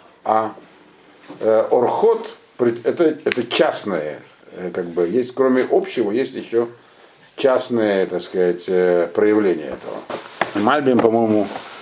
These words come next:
объясняя, что под дорогой имеется в виду дин, за-,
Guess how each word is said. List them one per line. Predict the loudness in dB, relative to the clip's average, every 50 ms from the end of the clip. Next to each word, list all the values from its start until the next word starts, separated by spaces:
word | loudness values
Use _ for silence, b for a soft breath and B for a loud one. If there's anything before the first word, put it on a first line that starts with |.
| -12 -6
объясняя, | -4 -2 0 0 0 0 2 2 2 2 2 2
что | 0 0 -2
под | 0 0 0 2
дорогой | 4 4 4 4 4 4 4 4 4
имеется | 4 4 4 2 2 2 2 2 2
в | 2
виду | 2 2 2 2 2 0 -2 -6 -16 -14
дин, | -10 -6 -2 2 2 2 2 2 -2 -4 -6
за-, | -2 -2 -2 -2